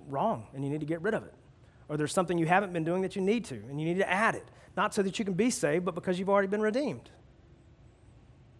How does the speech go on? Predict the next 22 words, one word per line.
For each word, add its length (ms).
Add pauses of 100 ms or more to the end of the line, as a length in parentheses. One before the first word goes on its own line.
(140)
Why 160
do 80
we 100
do 140
what 100
we 100
do? 180 (2000)
And 140
then 80
the 80
third, 360
I 40
think 220
it 80
informs 400
these 160
others. 480 (2250)
And 100
it 60
also 280
informs 500
and, 300